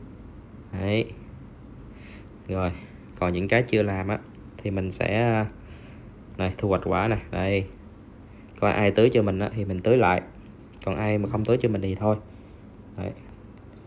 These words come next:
Rồi. Rồi chưa? Mọi người thấy không? Còn có vài cái à. Đấy, bảy. Cái bảy này thì, ờ, hôm qua mình chưa làm thì mình, ờ, giờ mình làm đi. Đấy. Ok,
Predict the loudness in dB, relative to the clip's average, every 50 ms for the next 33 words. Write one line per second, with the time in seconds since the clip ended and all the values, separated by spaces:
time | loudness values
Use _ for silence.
0 | -20 -20 -20 -20 -20 -20 -20 -20 -20 -20 -20 -20 -20 -20 -18 -18 -18 -10 -6 -4
1 | -4 -4 -4 -6 -8 -14 -16 -16 -16 -16 -16 -18 -18 -16 -16 -16 -16 -18 -18 -16
2 | -16 -16 -16 -16 -18 -18 -18 -18 -18 -16 -16 -16 -16 -16 -16 -18 -18 -16 -10 -6
3 | -6 -4 -2 -2 -2 -2 -2 -2 0 2 0 0 2 2 2 2 2 0 -2 -4
4 | -4 -2 -2 0 0 0 0 0 -2 -2 0 0 0 0 0 -2 -6 -16 -16 -14
5 | -8 -4 -2 -2 -2 2 2 2 4 4 4 4 2 0 -4 -14 -18 -18 -18 -18
6 | -18 -18 -18 -18 -18 -18 -18 -18 -18 -18 -18 -18 -18 -18 -18 -16 -18 -18 -18 -18
7 | -18 -16 -18 -18 -18 -18 -16 -6 -2 0 2 2 4 2 4 4 2 2 2 2
8 | 2 4 4 2 2 0 0 -2 0 0 2 2 2 0 0 2 2 2 4 2
9 | 2 0 -2 -2 -2 -2 -2 -2 -2 -2 -2 -2 -2 0 0 0 -2 -4 -4 -8
10 | -16 -18 -18 -18 -18 -18 -18 -16 -16 -16 -16 -8 -6 -4 -2 0 0 2 2 2
11 | 0 0 0 -2 -2 -4 -8 -14 -16 -16 -16 -12 -10 -8 -8 -8 -8 -10 -16 -16
12 | -16 -16 -16 -16 -16 -16 -16 -16 -16 -18 -18 -18 -18 -16 -16 -16 -16 -10 -10 -10
13 | -8 -2 0 0 0